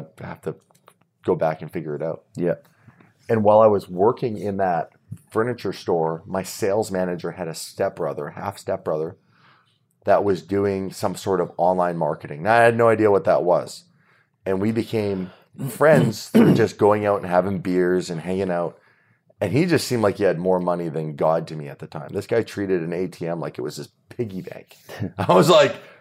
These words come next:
Speaker 1: "This guy's gotta be, like, a drug dealer or something." Like, my mind was limited to that at that point 'cause I'd been an employee for a few years. And, uh, I finally said, you know, like, "What do you do?" And he says, "Well, I do online marketing." <laughs> I was like, "Well, what does that mean?" He goes,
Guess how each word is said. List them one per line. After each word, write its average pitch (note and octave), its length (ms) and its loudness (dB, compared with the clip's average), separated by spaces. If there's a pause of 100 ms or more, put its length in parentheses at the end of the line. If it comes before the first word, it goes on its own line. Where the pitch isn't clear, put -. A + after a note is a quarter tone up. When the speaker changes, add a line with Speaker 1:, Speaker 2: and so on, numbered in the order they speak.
(320)
Speaker 1:
"This C3 160 6
guy's A#2+ 200 6
gotta G2+ 160 8
be, G2 100 8
like, F2 140 8
a E2+ 60 4
drug F2+ 260 4
dealer D#2+ 260 8
or D2+ 60 0
something." D#2+ 400 2
Like, E2 280 0
my G#2 180 4
mind A#2 280 4
was F2+ 180 4
limited G#2 380 2
to A#2 100 6
that A#2 160 8
at A#2 120 2
that B2 320 2
point C3 280 -2
'cause - 160 -12
I'd F2+ 160 0
been F2 140 -2
an E2+ 140 -4
employee F2+ 380 -2
for A2 140 -6
a A2 60 -6
few A2+ 160 -10
years. B2 380 -6 (1080)
And, G2+ 440 2
uh, F#2 420 8
I G2 80 2
finally F#2+ 400 2
said, F2+ 260 -6
you F#2+ 80 -4
know, F#2 160 0
like, F2 300 -4
"What D3+ 120 8
do C#3 80 6
you G#2 100 2
do?" - 140 -14 (880)
And F#2+ 60 -4
he F2+ 40 0
says, F#2 220 -2
"Well, F#2 100 4
I G#2 40 4
do F#2 120 0
online D#2+ 400 0
marketing." F#2+ 520 -6
<laughs> - 60 -20
I - 140 -6
was B2 160 -2
like, E2 180 -4
"Well, F2 300 -6
what A2 140 4
does G#2 120 4
that G2 200 8
mean?" G2+ 240 0
He G2 80 -2
goes, G2+ 280 4